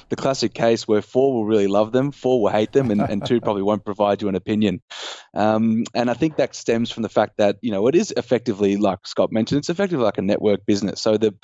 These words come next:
Speaker 1: the main thing that's valuable about Johns Lyng is its positions on the insurance review panels, and every time that there's work,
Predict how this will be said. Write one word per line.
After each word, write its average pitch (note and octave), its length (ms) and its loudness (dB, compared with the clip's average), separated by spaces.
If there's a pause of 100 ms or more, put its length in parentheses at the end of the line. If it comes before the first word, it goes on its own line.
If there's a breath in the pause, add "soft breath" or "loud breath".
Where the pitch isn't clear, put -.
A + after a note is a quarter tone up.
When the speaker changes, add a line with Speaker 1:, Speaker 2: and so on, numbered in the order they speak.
(280 loud breath)
Speaker 1:
the A#2+ 80 -4
main D3 300 2
thing A2 180 0
that's G#2 160 0
valuable G2+ 320 4
about F#2+ 240 0
Johns G2 240 0
Lyng G#2 220 2
is G2 100 -2
its F#2+ 140 -2
positions G#2+ 540 -2
on G#2 100 0
the F#2+ 100 0
insurance G2 640 0
review G#2 260 0
panels, G#2+ 440 0
and F#2+ 220 -2 (360 loud breath)
every A2+ 160 2
time G#2+ 240 0
that G2 100 -2
there's G2 200 2
work, G2+ 380 2